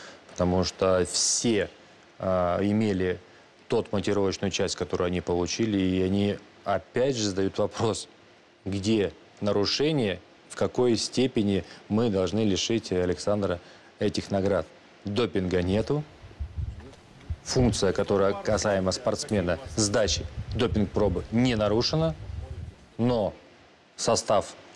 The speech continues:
или количество соли в моче увеличено. По этому основанию они предполагают, что была манипуляция проб. Ну, при чём здесь спортсмен? Моя функция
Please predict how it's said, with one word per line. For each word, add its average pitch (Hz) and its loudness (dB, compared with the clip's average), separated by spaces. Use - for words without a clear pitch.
или 107 4
количество 101 2
соли 110 4
в 95 2
моче 98 2
увеличено. 95 0
По 127 2
этому 101 2
основанию 151 0
они 120 2
предполагают, 101 0
что - -6
была 110 2
манипуляция 104 2
проб. 101 0
Ну, 104 -8
при 101 -2
чём 90 -6
здесь 90 -2
спортсмен? - -4
Моя 107 2
функция - -2